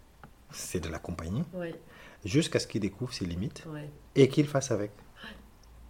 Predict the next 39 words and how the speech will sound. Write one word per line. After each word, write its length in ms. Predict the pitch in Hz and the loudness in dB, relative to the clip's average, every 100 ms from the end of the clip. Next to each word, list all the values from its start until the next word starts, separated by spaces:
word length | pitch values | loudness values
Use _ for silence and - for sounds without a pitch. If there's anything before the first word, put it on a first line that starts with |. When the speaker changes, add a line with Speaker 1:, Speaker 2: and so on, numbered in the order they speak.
| - - | -20 -14
Speaker 1:
Qu'il 160 | - | -12
trouve 420 | - 123 123 117 | 0 6 8 6
un 160 | 98 92 | 2 2
autre 180 | 110 - | 0 0
moyen. 580 | 92 82 98 151 156 123 - | -2 -2 0 0 0 -2 -4
Qu'est-ce 200 | 98 - | -8 -4
que, 160 | - | -4
qu'est-ce 300 | 92 - - | -2 -2 -2
que 80 | 107 | -2
cette 220 | - 95 | -2 -2
demande 420 | 92 98 101 98 | -2 0 0 0
en 220 | 90 87 82 | -2 -2 -2
réalité 460 | 87 87 82 107 | -2 -4 -4 -4
cache 280 | - 87 - | -2 -4 -4
derrière ? 380 | 90 85 110 131 | -4 -2 0 -2
C'est 160 | - | -2
aussi 220 | 101 98 - | -2 -2 -4
ce 120 | 107 | -4
travail-là 520 | - 98 104 110 101 | -2 -2 -2 -2 -4
que 120 | - 95 | -6 -6
Speaker 2:
Ouais, 60 | |
Speaker 1:
les 40 | 90 | -4
Speaker 2:
c'est 60 | |
Speaker 1:
équipes. 200 | - 113 | -4 -6
Speaker 2:
ça. 540 | 143 147 - - - 120 | -6 -8 -8 -8 0 4
Speaker 1:
Et 60 | |
je 80 | 113 | 6
pense 200 | 151 156 | 4 2
que 360 | - 120 113 95 - - - - | 4 6 4 2 -4 -16 -18 -16
Speaker 2:
Il 60 | |
n'est 40 | 127 | -8
pas 100 | 156 | -8
décidé 360 | 160 - 160 | -8 -10 -8
à 80 | 151 | -8
sa 60 | 147 139 | -8 -6
place. 60 | 127 | 0
Speaker 1:
Oui. 280 | 120 131 143 | 4 6 4
Speaker 2:
C'est 240 | - | 0
pas 80 | - | -10